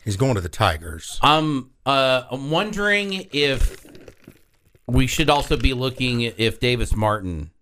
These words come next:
Speaker 2: this offseason is someplace else. Like, they're doing a complete clean out, and I don't completely know why,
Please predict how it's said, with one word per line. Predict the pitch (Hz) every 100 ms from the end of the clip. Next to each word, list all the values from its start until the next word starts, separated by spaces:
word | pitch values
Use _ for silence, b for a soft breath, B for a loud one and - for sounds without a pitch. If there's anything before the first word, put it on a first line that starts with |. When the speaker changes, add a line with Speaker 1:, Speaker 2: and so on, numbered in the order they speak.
| _
Speaker 2:
this | 95 104 -
offseason | 95 98 - 110 95 98 95
is | 90
someplace | - 95 87 90 -
else. | 80 69 - - b b b b b
Like, | - 113 98
they're | 147 226
doing | 254 226 175
a |
complete | - 123 - - 110 95
clean | - 98 87
out, | 78 71 - _ _ _ _ _
and | 123
I | 120
don't | 117 135 143 151 - _ _ _ -
completely | 127 - - 143 196
know | 240 269
why, | 277 294 330 359